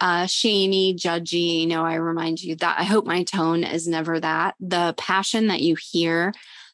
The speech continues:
the directness that you hear is simply me going, "I did this already. You don't have to. You can choose to invest in me or not. Whatever works for you." I'm just here creating a lot of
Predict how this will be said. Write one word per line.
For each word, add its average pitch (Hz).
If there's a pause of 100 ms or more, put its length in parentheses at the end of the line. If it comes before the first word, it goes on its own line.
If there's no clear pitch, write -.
the 180
directness 175
that 170
you 165
hear 170
is 165
simply 180
me 170
going, 170
"I 214
did 262
this 247
already. 170 (140)
You 220
don't 302 (180)
have 285 (120)
to. - (840)
You 233
can 269
choose 277
to -
invest 208
in 190
me 254 (580)
or 208
not. 170 (720)
Whatever 302
works 294
for 311
you." 196 (540)
I'm 233
just 262
here 208
creating 190
a 160
lot 165
of 190